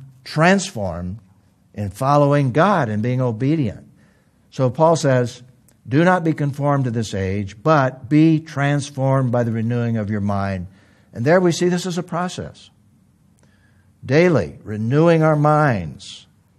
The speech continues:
living in this world, but not being controlled by this world and conformed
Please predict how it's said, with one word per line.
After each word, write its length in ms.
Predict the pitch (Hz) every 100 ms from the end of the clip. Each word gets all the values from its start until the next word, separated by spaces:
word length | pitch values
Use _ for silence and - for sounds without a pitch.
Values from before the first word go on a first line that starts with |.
| _
living 300 | 107 143 160
in 120 | 151
this 220 | 147 135 135
world, 440 | 147 147 127 101
but 280 | 107 110 -
not 300 | 127 139 131
being 320 | 135 127 123
controlled 560 | 123 117 - 131 123 104
by 180 | 127
this 240 | 147 139 139
world 320 | 135 139 135
and 140 | 123
conformed 520 | 107 110 101 120 120